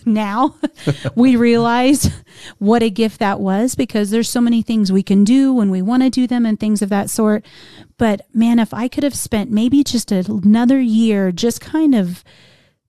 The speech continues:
Speaker 1: becoming exactly who I needed to be for my spouse, it might have been a little bit easier.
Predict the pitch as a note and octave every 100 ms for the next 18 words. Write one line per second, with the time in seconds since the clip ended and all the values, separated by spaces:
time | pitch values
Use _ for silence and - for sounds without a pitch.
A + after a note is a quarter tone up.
0 | F#3+ A3+ G#3+ - - A#3+ A#3 A#3 G#3+ F#3
1 | F3 G3 G3+ A3 G3+ G#3+ G#3 G3+ G3+ G3+
2 | G#3 G3 E3+ F#3+ G3+ A#3+ A#3 A#3 A#3 -
3 | A3+ B3 - G#3+ G#3 F#3+ F3+ A3 G#3 A#3+
4 | A#3+ A#3+ B3 A3+ B3 B3 A#3+ B3 C4+